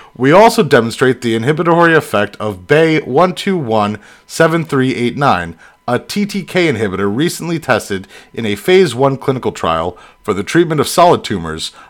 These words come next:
on uterine cancer cell line viability." End quote.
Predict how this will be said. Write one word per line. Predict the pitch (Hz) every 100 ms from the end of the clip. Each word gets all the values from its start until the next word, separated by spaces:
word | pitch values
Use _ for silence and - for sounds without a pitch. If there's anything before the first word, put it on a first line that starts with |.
| -
on | 110 110
uterine | 147 156 156
cancer | 147 135 117 131
cell | - 113 104
line | 98 98
viability." | 87 92 95 98 82 - - _ _ _ -
End | 101 95
quote. | - 73 -